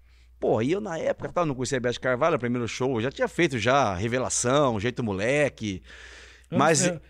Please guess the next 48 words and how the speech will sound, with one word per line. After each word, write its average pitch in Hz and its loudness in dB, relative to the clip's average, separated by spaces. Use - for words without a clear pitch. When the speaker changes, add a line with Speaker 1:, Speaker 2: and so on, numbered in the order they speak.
Speaker 2:
eu 147 0
nem 202 2
tinha 214 -2
conhecimento 175 -6
que - -20
você 170 -8
tinha 160 -10
mexido 139 -10
Speaker 1:
É, 143 6
eu 139 6
Speaker 2:
pagode, 123 2
Speaker 1:
fi-, 139 8
eu 127 6
Speaker 2:
samba. 113 -4
Speaker 1:
fi-, 127 4
é, 131 6
eu 123 6
fiz, 127 2
eu 117 -4
fiz, 120 -2
eu 117 2
fiz 113 -4
algu-, 117 -2
eu 104 -4
fiz 113 -4
Speaker 2:
Aquele 120 2
Speaker 1:
a-, - -2
Speaker 2:
movimento 113 -2
Speaker 1:
algumas 123 2
Speaker 2:
forte 135 2
que 147 4
Speaker 1:
turnês, 120 4
Speaker 2:
teve 107 0
e - 2
tal. 107 2
Speaker 1:
isso, 117 0
fiz 104 -8
Speaker 2:
Legal. 107 -2
Speaker 1:
algumas 107 -6
turnês 107 -4
aí 101 -4
com 107 -2
essa 104 -2
galera 104 -2
aí. 87 -4
Speaker 2:
E 120 -2
aí? 110 0
Speaker 1:
E, 113 6